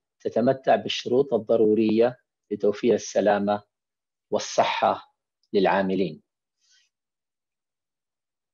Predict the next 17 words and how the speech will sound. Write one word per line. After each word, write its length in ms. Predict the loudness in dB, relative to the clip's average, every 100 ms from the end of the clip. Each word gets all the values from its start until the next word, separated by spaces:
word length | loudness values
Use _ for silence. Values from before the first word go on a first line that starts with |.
| _ _ _ _ _ _ _ _ _ _ _ _
كن 180 | 2 4
مبادرا 640 | 4 4 4 6 4 4 2
وأمنع 460 | 2 2 2 4
الحوادث 580 | 2 2 4 4 2 -4
قبل 280 | -4 -2 2
وقوعها. 600 | 0 2 0 0 -12 -20 _ _ _ _ _ _ _ _ _ _ -2
أكثر 320 | 0 2 0
سؤال 760 | 2 2 6 6 6 4 -2 -8 -10
أتعرض 640 | 0 2 2 4 4 2 -4 _ _ _ _ 0
له 200 | 2 2
في 180 | 2
الأعمال 540 | 2 2 2 2 2 2
وفي 120 | -2
الشركات 640 | -2 0 0 2 0 0
وفي 120 | -4 -6
المصانع 640 | -6 -6 0 2 2 0
وفي 460 | -2 -4 -4 -4